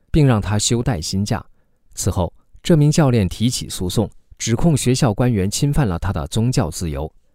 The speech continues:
最高法院说，教练肯尼迪的祈祷相当于私人演讲，受到第一修正案的保护，不能受到学区的限制。尼尔戈萨奇大法官在对这起案件的多数意见中写道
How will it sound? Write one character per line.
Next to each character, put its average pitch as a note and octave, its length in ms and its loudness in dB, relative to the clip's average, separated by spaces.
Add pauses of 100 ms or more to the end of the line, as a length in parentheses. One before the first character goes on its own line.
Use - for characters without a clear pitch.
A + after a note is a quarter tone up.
(320)
最 C#3 160 2
高 C3 140 2
法 E2 160 -4
院 E2 180 -4
说， F2+ 300 -4 (480)
教 E3+ 200 4
练 D#3 140 4
肯 G2+ 220 0
尼 B2+ 100 2
迪 B2+ 140 0
的 A2 100 0
祈 C3 280 -2
祷 C2+ 240 -4
相 C#3 260 2
当 C3+ 180 2
于 G2 120 0
私 D3+ 280 -2
人 G#2+ 200 2
演 F#2+ 200 0
讲， - 240 -4 (220)
受 D#3 240 2
到 B2 140 4
第 D3 240 -2
一 D#3 80 2
修 C#3 200 0
正 C3+ 200 2
案 A2 120 0
的 D#2+ 80 -6
保 A#1 200 -8
护， - 260 -8 (300)
不 E3 160 4
能 A#2 120 2
受 B2+ 200 2
到 D#2 160 -2
学 E2 260 -4
区 G#2+ 180 -4
的 F2 80 0
限 F#2+ 240 -2
制。 D2 240 -10 (580)
尼 D3+ 120 6
尔 D3 120 6
戈 D#3 140 2
萨 D3 220 2
奇 A#2 160 -2
大 A2 160 0
法 D#2+ 160 -6
官 G2 220 0
在 A2+ 160 0
对 C3 160 2
这 C3+ 160 4
起 - 180 -6
案 A2 180 0
件 F#2 140 -4
的 E2 120 -4
多 B2+ 180 2
数 B2+ 180 0
意 F#2+ 160 0
见 E2 180 -2
中 F#2+ 180 0
写 D2+ 200 -4
道 D2 240 -10